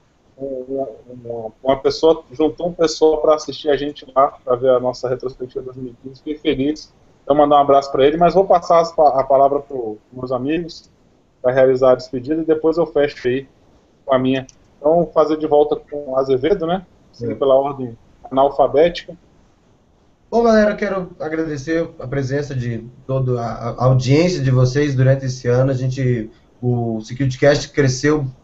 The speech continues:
Speaker 2: bastante esse ano. É, é um grande prazer pra gente saber que a gente tá aqui falando e batendo papo e tentando expor e compartilhar, porque o nosso objetivo é compartilhar conhecimento com vocês e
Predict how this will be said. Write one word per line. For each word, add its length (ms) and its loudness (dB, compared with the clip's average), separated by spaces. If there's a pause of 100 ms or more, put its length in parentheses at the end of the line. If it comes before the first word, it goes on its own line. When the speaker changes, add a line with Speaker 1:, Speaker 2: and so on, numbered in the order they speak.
(140)
Speaker 2:
bastante 640 2
esse 180 -6
ano. 260 4
É, 280 -2
é 60 -6
um 140 -4
grande 320 -2
prazer 440 0
pra 100 -4
gente 560 -4 (320)
saber 640 0 (260)
que 80 -6
a 40 2
gente 320 -4
tá 100 4
aqui 540 0
falando 500 0
e 20 -6
batendo 380 -4
papo 340 -2
e 80 -2
tentando 320 -4
expor 480 -4
e 60 -6
compartilhar, 540 -2
porque 100 -4
o 60 0
nosso 180 0
objetivo 400 -6
é 80 0
compartilhar 600 -4
conhecimento 580 -4
com 120 -6
vocês 520 -2
e 240 -2